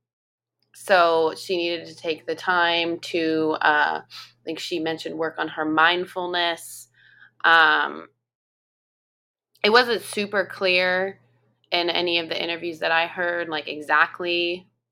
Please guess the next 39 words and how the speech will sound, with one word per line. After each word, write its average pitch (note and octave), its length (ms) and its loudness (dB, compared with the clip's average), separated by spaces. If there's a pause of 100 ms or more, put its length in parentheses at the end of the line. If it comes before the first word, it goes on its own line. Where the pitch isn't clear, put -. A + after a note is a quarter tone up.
(240)
what G3 280 2
was G3+ 200 -6
going G#3+ 320 -2
on. A3+ 420 -2 (500)
Um, F3+ 300 6
but E3+ 140 -4
basically, F#3+ 640 0
she F#3 180 -8
was E3+ 320 -8
dealing F3 300 -2
with E3 140 -6
her F3+ 60 -6
mental E3 360 -2
health D#3 440 2
and D#3+ 200 -2
was D#3 160 -2
concerned D#3 540 -4
that D#3 180 2
her D#3+ 100 -6
mental D#3 300 -4
health - 180 -4
was D#3 140 -8
going D#3 220 -2
to - 120 0
affect - 480 0 (360)
her E3 120 0
performance D#3 720 2
and D3+ 220 -2
didn't D#3 340 2
want D3+ 680 -2 (1080)
her, D3+ 560 2
um, D3+ 520 2 (340)
didn't E3+ 260 0
want D#3+ 220 -2
that D3 320 2
to D3+ 300 -8
cost - 500 -2
her D3 160 -6
teammates D3+ 840 -8